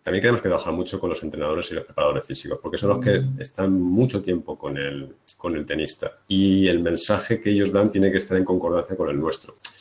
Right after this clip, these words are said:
Speaker 1: Yo muchas veces, pues, he tenido diferencias, eh, en ese sentido, pues, porque se fijan mucho en el peso,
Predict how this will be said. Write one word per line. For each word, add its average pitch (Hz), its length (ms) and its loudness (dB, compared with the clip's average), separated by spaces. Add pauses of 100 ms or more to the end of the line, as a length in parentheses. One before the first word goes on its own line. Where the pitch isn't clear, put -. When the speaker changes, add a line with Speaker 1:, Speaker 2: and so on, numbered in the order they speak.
(480)
Speaker 1:
Yo 73 320 -2
muchas 85 240 0
veces, 85 220 4
pues, - 240 -6
he - 100 -2
tenido 87 380 4
diferencias, 90 920 4
eh, 82 440 0
en 82 80 -2
ese 82 100 -4
sentido, 87 480 0
pues, 98 160 -2
porque 78 420 -2
se - 400 -6
fijan 92 280 -2
mucho 98 280 0
en 87 60 0
el 80 120 -2
peso, - 400 0